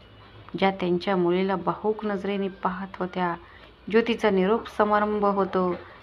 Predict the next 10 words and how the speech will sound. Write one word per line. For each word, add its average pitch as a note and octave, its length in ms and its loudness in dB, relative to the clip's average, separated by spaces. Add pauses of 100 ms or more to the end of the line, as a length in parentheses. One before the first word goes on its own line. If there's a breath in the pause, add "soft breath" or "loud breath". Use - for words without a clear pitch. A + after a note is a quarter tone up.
(220 loud breath)
त्यानंतर F#3+ 500 4
सुजाता F#3+ 480 -2
आणि F#3 300 2
तेजस F3+ 480 -2 (600 loud breath)
शहरांमध्ये F#3 800 2
माघारी F3 520 -2
येतात. F3 300 -4 (2250)
"का, G3 200 6
कुठे - 520 0
बॉम्ब G3 340 2